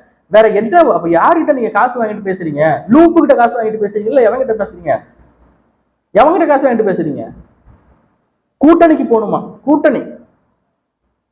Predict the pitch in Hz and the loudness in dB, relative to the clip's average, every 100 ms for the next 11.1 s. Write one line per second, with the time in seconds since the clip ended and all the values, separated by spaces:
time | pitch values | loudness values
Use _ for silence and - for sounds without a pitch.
0 | _ 254 277 277 240 208 254 254 247 226 | _ 0 2 0 0 0 0 -2 -2 -2
1 | 220 208 214 214 220 220 226 196 233 214 | 0 0 -2 -2 -2 -2 -8 -10 -2 -2
2 | 196 180 151 131 160 156 220 240 240 220 | 0 0 2 0 0 2 2 0 -4 0
3 | 202 180 180 180 170 151 156 202 277 247 | -2 -2 -8 -12 -12 -12 -6 -4 0 0
4 | 180 123 - 160 - 254 240 233 214 202 | 0 -4 -6 -8 -2 0 2 0 -4 -4
5 | 226 214 190 185 220 254 220 185 170 165 | -2 -2 -4 -6 -4 0 0 -2 -6 -12
6 | 147 - 120 113 _ _ _ _ _ _ | -18 -18 -20 -20 _ _ _ _ _ _
7 | _ _ _ _ - 202 269 302 294 226 | _ _ _ _ 0 2 4 2 2 -2
8 | - 151 147 202 262 254 262 311 226 220 | -4 -6 -2 0 2 2 2 2 2 2
9 | 226 247 226 208 - 240 180 240 254 233 | 2 2 0 -2 -4 -2 0 0 -2 -4
10 | 233 233 - 240 220 165 143 - 117 185 | -2 -2 -2 0 -2 -2 -10 -12 -6 -6